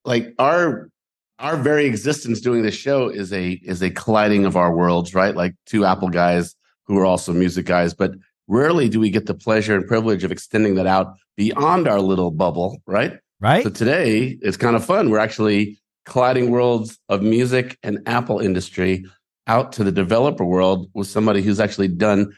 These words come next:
Speaker 1: essential work to make all of our <laughs> lives a little bit better. So this is pretty cool.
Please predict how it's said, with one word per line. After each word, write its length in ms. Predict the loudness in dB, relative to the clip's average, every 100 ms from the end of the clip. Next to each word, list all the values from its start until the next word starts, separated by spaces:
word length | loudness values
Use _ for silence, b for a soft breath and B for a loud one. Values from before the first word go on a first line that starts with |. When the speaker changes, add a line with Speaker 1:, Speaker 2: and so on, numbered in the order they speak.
| _
Speaker 1:
essential 640 | -8 -4 -2 -2 0 0 2
work 340 | 2 0 -4 -18 _ -4
to 80 |
make 180 | 0 2
all 140 | 2 2
of 100 | 2
our 140 | 0
<laughs> 20 |
lives 240 | 0 0 0
a 20 |
little 120 | -2
bit 140 | -2 -2
better. 260 | -2 -2
So 260 | -6 -8 -8 b b -8
this 120 | -6
is 60 |
pretty 180 | -2 -2
cool. 340 | 0 -2 -4